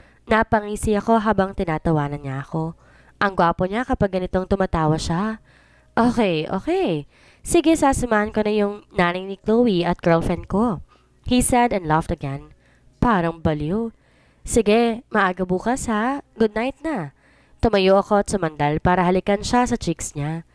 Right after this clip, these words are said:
Tumango ito at ginulo pa ang buhok ko. "Good night, girlfriend." Sagot niya at tumawa ulit ng malakas. Seriously, anong nangyayari sa kanya? Ariana's P O V.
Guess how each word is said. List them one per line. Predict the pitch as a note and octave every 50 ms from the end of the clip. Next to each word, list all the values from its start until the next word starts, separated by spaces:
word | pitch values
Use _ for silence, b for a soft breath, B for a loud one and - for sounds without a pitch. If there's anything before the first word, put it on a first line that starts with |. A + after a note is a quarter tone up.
| b b b b b b b b _
Tumango | A3+ G#3+ G#3 G3+ G3+ G#3+ G#3+
ito | A3 - - A3 A3
at | A3 - -
ginulo | G3+ F#3 F3 E3+ E3+ -
pa | - E3+ F3
ang | F3 F#3
buhok | F3+ F3 F3+ F3 -
ko. | F#3 F#3 G3+ A3+ A#3 A3+ - - _ _ _ _ _ _ _ _ _
"Good | A#3+ C4 A#3+ A3+
night, | A3+ A3+ A3+ A3 F#3 - - -
girlfriend." | E3 D#3+ D#3+ D#3+ - F3+ F#3 A3+ C4+ - - C#4+ b b b b b b b b
Sagot | - - B3+ A3+ A3+ A3 - _
niya | A3+ G#3+ G3+ G#3 G#3
at | G#3 -
tumawa | G3 F#3 F3+ E3+ E3 F3 F#3 F#3+
ulit | F3 F3+ F3+ - F3
ng | E3+
malakas. | D#3+ D3+ D3 D3 - - D3 D3 D#3+ F3 - - - - b b b b b b b b -
Seriously, | - - - C#4+ B3+ A#3+ G#3+ F#3 D#3+ - - - E3+ E3+ -
anong | - G#3+ A3 C4 D#4 F4+
nangyayari | F#4+ F4 C#4+ A#3 G#3 F#3 F3+ F3
sa | E3+ - -
kanya? | F3 - E3 E3 D#3 D3+ D3+ F3+ A3 A3 F#3+ - b b b b b b b b b b b b b b b b -
Ariana's | A3 G#3+ G#3 G#3 G3+ G3+ G#3+ A3 A3 A3+ A3 - -
P | - F#3+ F3+
O | E3 D3+ D3
V. | C#3+ D#3 D#3 E3+ F#3+ F#3